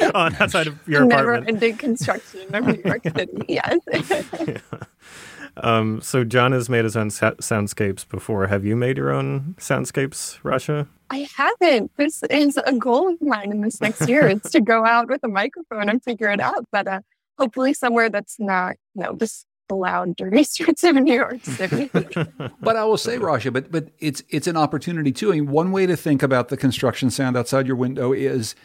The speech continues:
Speaker 3: "This is, uh, annoying, this is so loud." But another way to think about it is, "Well, what if I went outside with my microphone and I just tried to capture it and then listen through, as you said before, to some of those changes in the jackhammers or the construction sounds?"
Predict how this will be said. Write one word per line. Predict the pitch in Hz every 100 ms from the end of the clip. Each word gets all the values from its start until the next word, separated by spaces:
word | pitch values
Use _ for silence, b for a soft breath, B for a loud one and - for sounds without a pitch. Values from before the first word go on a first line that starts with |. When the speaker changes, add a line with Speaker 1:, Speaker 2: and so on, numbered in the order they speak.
| b -
Speaker 3:
"This | 175 190
is, | 196 143 175 -
uh, | - - 170
annoying, | 190 208 220 208 190 175 151
this | 135
is | 170
so | - 185
loud." | 165 165 175 170 143 123 B B -
But | 185
another | 202 220
way | 196
to | 151
think | 214 214
about | 147 143
it | 143
is, | 127 151
"Well, | 135
what | 135 214
if | 269 247
I | 185
went | 175 156
outside | 143 - - 117 107 104 117 -
with | 139 131
my | 165
microphone | 147 127 117 139 120
and | 139 127
I |
just | 127 156
tried | - 160 143
to | 131
capture | - 139 165 - 127
it | 92 - B B -
and | 190 196
then | 170
listen | 180 196 202 220 160
through, | - 240 202 147 131
as | 139
you | 160
said | - 175
before, | 151 - 185
to | 143
some | 196
of | 180
those | 170 127
changes | - 190 220 202 120 101
in | 139 131
the | 110
jackhammers | 90 131 120 143 139 127 120 104
or | 120
the | 117
construction | - 117 - 127 - 120
sounds?" | - 120 104